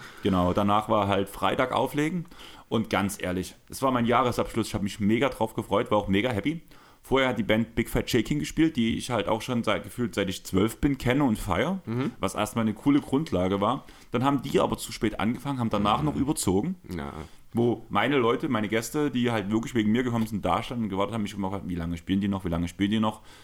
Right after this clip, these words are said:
Speaker 1: Ich so, naja, eigentlich war, haben, wurde mir erst halb zwölf, äh, halb elf gesagt, dann hab ich gesagt, na, wenn sie jetzt noch spielen, wird's wahrscheinlich um elf werden. Dann ging's bis kurz vor halb zwölf.
Speaker 2: Mhm.
Speaker 1: Und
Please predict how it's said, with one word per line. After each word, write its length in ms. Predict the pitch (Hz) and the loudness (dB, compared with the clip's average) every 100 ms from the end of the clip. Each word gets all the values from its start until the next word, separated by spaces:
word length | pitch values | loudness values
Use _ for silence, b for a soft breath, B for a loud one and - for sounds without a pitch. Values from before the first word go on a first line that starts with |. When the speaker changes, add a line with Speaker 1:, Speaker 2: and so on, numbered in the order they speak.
| B | B
Speaker 1:
Ich 160 | - - | -14 -6
so, 100 | 90 | -4
naja, 220 | 87 95 | 0 0
eigentlich 400 | 78 107 117 101 | 2 0 0 0
war, 240 | 101 101 101 | 0 2 2
haben, 280 | 101 101 | 0 0
wurde 120 | 107 104 | 2 2
mir 140 | 95 | 0
erst 220 | 73 - | -2 -2
halb 180 | 110 120 | -2 -2
zwölf, 260 | 139 131 - | 0 0 0
äh, 80 | 80 | -2
halb 240 | 85 120 | 0 0
elf 200 | 147 143 - | 0 -2 -4
gesagt, 440 | 139 135 139 - | 0 0 0 -2
dann 360 | 95 98 98 98 | -2 -2 -4 -4
hab 160 | 92 | -6
ich 80 | 92 | -6
gesagt, 280 | 87 90 - | -4 -6 -4
na, 80 | 85 | -4
wenn 100 | 85 | -2
sie 80 | 90 | -2
jetzt 160 | 87 | -2
noch 100 | 107 | -4
spielen, 140 | 107 101 | -2 -2
wird's 160 | 92 | -2
wahrscheinlich 320 | 90 87 85 - | -4 -2 -2 0
um 160 | 107 | 2
elf 240 | 160 165 123 | 2 0 2
werden. 280 | 127 143 135 B B B - | 0 0 -6 B B B -4
Dann 100 | 92 | -2
ging's 240 | 98 95 | -2 -4
bis 380 | - 110 - 104 | -2 -4 -4 -12
kurz 400 | 98 120 117 - | -6 -4 -2 -6
vor 300 | - 110 98 | 0 0 2
halb 240 | 90 - - | 0 -2 -8
zwölf. 640 | - 92 87 123 214 - | -6 2 4 4 2 -2
Speaker 2:
Mhm. 400 | 76 80 78 73 73 B B - | -8 -8 -6 -8 -12 B B -2
Speaker 1:
Und 240 | 110 104 | 0 0